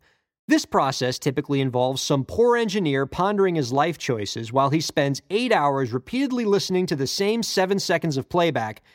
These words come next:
until he can get the sound to come out just right. Or until he kills himself, whichever comes first. The trope of the smiling label executives in the company studio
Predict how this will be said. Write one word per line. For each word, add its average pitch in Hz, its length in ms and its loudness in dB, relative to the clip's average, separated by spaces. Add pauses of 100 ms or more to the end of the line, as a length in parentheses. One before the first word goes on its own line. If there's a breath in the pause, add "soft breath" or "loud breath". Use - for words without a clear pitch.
(120 soft breath)
until 262 260 2
he 220 160 0
can 202 120 -2
get - 160 2
the 202 60 -2
sound 147 380 2
to 139 60 2
come 156 180 -2
out 139 220 0
just 131 360 -4
right. 135 380 2 (560)
Or 233 160 6
until 185 240 0
he 151 80 0
kills 196 300 2
himself, - 500 -8 (100)
whichever 135 380 0
comes 107 220 -6
first. - 480 -4 (960)
The 202 100 4
trope 277 480 2
of 202 100 0
the 202 120 0
smiling 214 600 0
label 196 340 2
executives 131 600 -2
in 143 100 2
the 131 80 -2
company 202 360 0
studio 143 640 -2